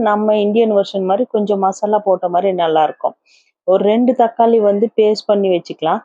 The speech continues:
சின்ன சின்னதா கட் பண்ணி போடாம. இது ஒயிட் சாஸ் பாஸ்தா வந்து நம்ம லஞ்சுக்கு கொடுத்தோம்னா, கொஞ்சம் அந்த ஒயிட் சாஸ் வந்து கொஞ்சம் திக்காயிடும், பசங்க சாப்பிட்றதுக்கு ஒரு மாதிரி இருக்கும்.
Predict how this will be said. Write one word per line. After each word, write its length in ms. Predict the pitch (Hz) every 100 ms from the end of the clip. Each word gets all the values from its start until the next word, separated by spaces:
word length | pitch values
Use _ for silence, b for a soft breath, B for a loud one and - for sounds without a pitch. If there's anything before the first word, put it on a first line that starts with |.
| _
சின்ன 220 | - 226
சின்னதா 340 | 214 208 202 196 -
கட் 160 | 185 -
பண்ணி 220 | 190 180
போடாம. 460 | 180 165 156 156 208 - _ _ _ _ _ _ _ -
இது 120 | 220
ஒயிட் 320 | 208 220 247
சாஸ் 220 | 285 277 -
பாஸ்தா 380 | 226 220 226 220
வந்து 180 | 214
நம்ம 240 | 240 220 190
லஞ்சுக்கு 500 | 180 196 226 240 -
கொடுத்தோம்னா, 500 | 220 190 202 190 214 247
கொஞ்சம் 300 | - 208 196
அந்த 120 | 190
ஒயிட் 300 | 185 196 220 -
சாஸ் 200 | 220 220
வந்து 160 | 202 -
கொஞ்சம் 240 | 196 170 -
திக்காயிடும், 580 | 208 - 233 180 196 202
பசங்க 300 | 185 202 196
சாப்பிட்றதுக்கு 580 | 180 185 190 196 185 170
ஒரு 80 | 165
மாதிரி 220 | 160 156
இருக்கும். 260 | - 185